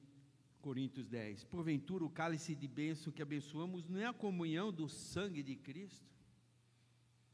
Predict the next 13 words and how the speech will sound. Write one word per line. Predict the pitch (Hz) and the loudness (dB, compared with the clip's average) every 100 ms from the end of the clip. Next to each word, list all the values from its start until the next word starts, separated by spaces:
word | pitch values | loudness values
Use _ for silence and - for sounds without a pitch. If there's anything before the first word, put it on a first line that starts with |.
| - - - - - - - | -20 -20 -20 -20 -20 -20 -8
O | 214 | -6
pão | 220 240 269 | -2 2 2
que | 262 - | 2 0
partimos | 220 165 - 226 254 208 | 2 0 0 0 2 0
não | 208 | -2
é | 247 | -2
porventura | 247 214 190 - 240 233 | -2 -2 -2 -2 -2 -2
a | |
comunhão | - 254 262 247 214 196 208 285 302 | -2 -2 0 2 2 4 6 6 4
do | 214 | 4
corpo | 185 - - 240 277 - 151 | 0 -4 -2 2 2 0 -6
de | 139 143 | -4 -6
Cristo? | - 147 214 226 - | -6 -8 -6 -10 -12